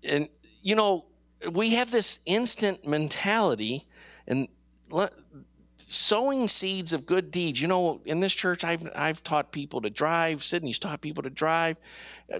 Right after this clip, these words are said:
people mowed people's lawns. What, taught 'em how to read, wh-, whatever. You know what?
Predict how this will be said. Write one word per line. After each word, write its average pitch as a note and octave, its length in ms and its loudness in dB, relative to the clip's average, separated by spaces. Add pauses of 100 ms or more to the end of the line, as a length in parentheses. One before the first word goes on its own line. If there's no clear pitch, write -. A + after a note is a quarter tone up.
(100)
people E3 640 0
mowed D#3 340 2
people's C3+ 340 -4
lawns. F#3 520 2 (540)
What, F#3 560 -2
taught E3 180 4
'em D#3 80 0
how C#3 100 2
to A2+ 80 -2
read, F3+ 520 -2
wh-, D3 340 -8
whatever. G3+ 640 2 (300)
You F3 120 0
know G#3 80 4
what? G#3+ 220 2